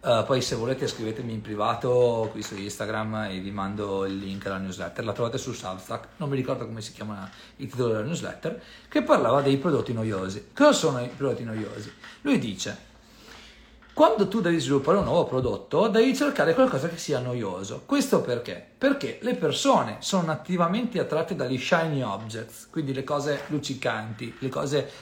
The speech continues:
co-, diciamo, come delle gazze, no? Le ga-, le gazze ladre, no? Noi vediamo qualcosa di luccicante e siamo attratti da questo, siamo attratti dalla luce.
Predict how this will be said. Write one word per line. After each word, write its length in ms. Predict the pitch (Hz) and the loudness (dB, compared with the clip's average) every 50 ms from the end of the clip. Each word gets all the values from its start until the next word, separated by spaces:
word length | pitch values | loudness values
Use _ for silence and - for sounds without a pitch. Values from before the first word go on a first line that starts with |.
| - - | -6 -2
co-, 100 | - 196 | 0 0
diciamo, 220 | - 180 185 185 | 2 2 2 2
come 240 | 185 180 190 196 185 | 2 2 2 2 2
delle 180 | 170 160 156 | 2 0 0
gazze, 460 | 135 139 123 117 120 120 117 110 117 107 | 0 0 0 0 0 -2 -4 -4 -4 -2
no? 280 | 113 120 120 120 120 | -2 0 0 2 0
Le 140 | 120 117 113 | 0 -2 -4
ga-, 280 | 113 113 113 113 110 110 | -2 -2 -2 -2 -2 -4
le 100 | 113 113 | -4 -4
gazze 200 | 120 113 120 120 | -4 -4 -4 -4
ladre, 320 | 113 101 95 95 101 104 | -4 -4 -4 -4 -4 -4
no? 220 | 123 170 175 175 - - - | -2 -2 -4 -4 -8 -12 -8
Noi 120 | - 147 131 | -6 -2 0
vediamo 460 | 135 151 147 151 139 147 151 143 123 | 2 2 4 4 4 4 2 0 0
qualcosa 320 | 175 175 170 - 117 117 | 0 0 0 0 -2 -2
di 60 | 127 | 0
luccicante 540 | 135 135 139 - 180 - 277 - 147 120 147 | 0 0 0 -2 -4 -2 -2 0 0 0 0
e 20 | 143 | -2
siamo 240 | - 127 117 123 | -4 -4 -4 -4
attratti 420 | 117 - - 151 139 - - - 139 | -4 -2 0 0 0 0 0 -2 -4
da 140 | 120 123 113 | -2 -2 -2
questo, 420 | - 120 107 104 104 - - 113 | -2 -2 -4 -4 -4 -4 -6 -6
siamo 160 | 110 120 120 | -6 -6 -6
attratti 460 | 117 - 143 - - 135 131 139 139 | -4 -4 -6 -6 -6 -6 -8 -6 -2
dalla 260 | 135 135 127 135 139 131 | 0 2 2 4 4 2
luce. 480 | 135 131 120 113 - 127 127 127 - | 2 0 -2 -2 -2 -2 -2 -2 -6